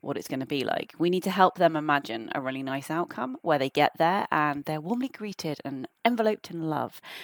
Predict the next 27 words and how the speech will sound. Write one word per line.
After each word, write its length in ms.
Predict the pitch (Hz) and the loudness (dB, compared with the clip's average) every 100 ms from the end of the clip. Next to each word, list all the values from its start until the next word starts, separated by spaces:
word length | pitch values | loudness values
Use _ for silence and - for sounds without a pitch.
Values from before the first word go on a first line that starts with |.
| - | -4
And 260 | - 160 156 | 2 2 2
your 100 | 160 | -2
frontline 360 | 180 170 160 151 | -2 0 0 -2
staff 360 | - 139 135 | 0 0 0
here, 260 | - 127 127 | -2 -2 -2
how 240 | 135 160 | -2 -2
they 180 | 165 160 | 0 0
are 240 | 151 147 - | 2 2 0
received 520 | 143 - 175 160 - | -4 -6 -4 -6 -6
the 100 | 156 | -6
moment 520 | 165 170 175 175 170 | -4 -2 -2 -2 -4
they 100 | 156 | -6
arrive 340 | 139 135 135 - | -6 -6 -6 -10
is 120 | - | -10
gonna 140 | 139 | -8
make 180 | 135 - | -8 -10
a 40 | |
big, 160 | - - | -14 -12
big 140 | - | -12
difference 380 | - 131 - - | -12 -12 -12 -14
here. 280 | - 120 - - - - - - | -10 -10 -10 -14 -16 -14 -14 0
Uh, 280 | 185 185 185 | 4 6 6
likewise, 420 | 233 233 262 262 - | 6 6 4 4 0
if 180 | 202 | -4
we've 180 | - 202 | -4 -6
got 160 | - 160 | -4 -6
staff 360 | - 190 180 | -2 0 0